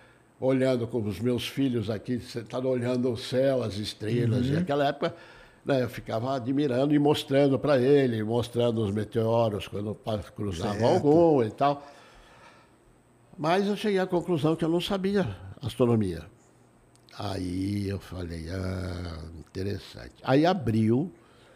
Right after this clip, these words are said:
Speaker 1: na, na Cruzeiro do Sul, na universidade, o curso de lato sensu, de
Speaker 2: Certo.
Speaker 1: ensino de astronomia. Eu falei, "É isto." O curso de um ano e meio de duração, eu fui lá fazer.
Speaker 2: Legal.
Speaker 1: E o pessoal que dava aula de lá era o pessoal do I A G.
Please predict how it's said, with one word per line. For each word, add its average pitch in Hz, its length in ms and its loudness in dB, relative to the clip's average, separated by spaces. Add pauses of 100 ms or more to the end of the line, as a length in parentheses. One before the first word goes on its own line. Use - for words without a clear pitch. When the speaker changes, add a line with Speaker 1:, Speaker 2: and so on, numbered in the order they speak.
(200)
Speaker 1:
na, 117 420 -2
na 104 140 -4
Cruzeiro 101 420 0
do 117 140 -2
Sul, 123 320 0
na 147 200 -2
universidade, 95 840 -8
o 127 140 -8
curso 120 380 -6
de 131 500 -4
lato 110 360 -2
sensu, 110 520 -4
de 117 180 -2
Speaker 2:
Certo. 107 220 -6
Speaker 1:
ensino 117 200 0
de 117 60 -4
astronomia. 123 440 -4
Eu 95 40 -6
falei, 101 280 -8 (180)
"É 110 100 -4
isto." 87 400 -10 (680)
O - 80 -16
curso 117 260 -2
de 104 100 0
um 113 140 4
ano 113 140 0
e 104 60 0
meio 98 220 0
de 101 120 -4
duração, 110 500 -2
eu 139 60 -4
fui - 160 -6
lá 135 100 -2
fazer. 131 420 -8 (540)
Speaker 2:
Legal. 104 500 -10
Speaker 1:
E 147 160 6
o 208 60 6
pessoal 151 420 4
que - 140 -4
dava 107 340 2
aula 98 240 -2
de 95 100 -6
lá 123 300 0
era 117 220 0
o 143 40 -4
pessoal 147 300 -2
do 151 120 0
I 170 100 0
A 185 100 0
G. 131 240 -2